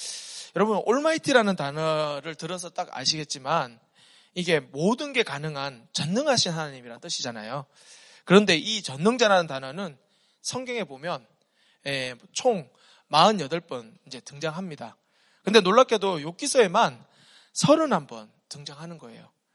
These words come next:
그만큼 욥기서 전체적으로 봤을 때도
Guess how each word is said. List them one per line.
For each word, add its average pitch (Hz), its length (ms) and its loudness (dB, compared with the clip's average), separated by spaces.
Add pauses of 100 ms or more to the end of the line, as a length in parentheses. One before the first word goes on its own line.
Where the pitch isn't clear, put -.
(520)
그만큼 202 720 4
욥기서 185 440 -4
전체적으로 151 680 -6
봤을 127 380 -10
때도 143 500 -8